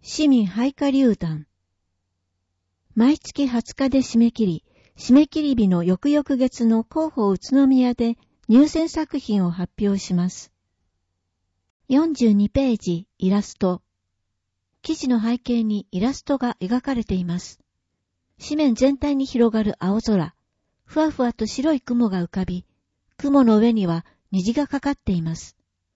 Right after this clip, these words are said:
青空の下には、頂に雪をかぶった山と緑の森、明るく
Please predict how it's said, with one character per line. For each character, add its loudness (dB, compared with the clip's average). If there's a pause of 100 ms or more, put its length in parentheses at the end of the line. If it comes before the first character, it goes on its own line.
(540)
青 0
空 -4
の 2
下 0
に 2
は、 -8 (300)
頂 -2
に 2
雪 -2
を 0
か -8
ぶ -2
っ -4
た -10
山 -2
と -8 (160)
緑 2
の -4
森、 -4 (640)
明 0
る 0
く -2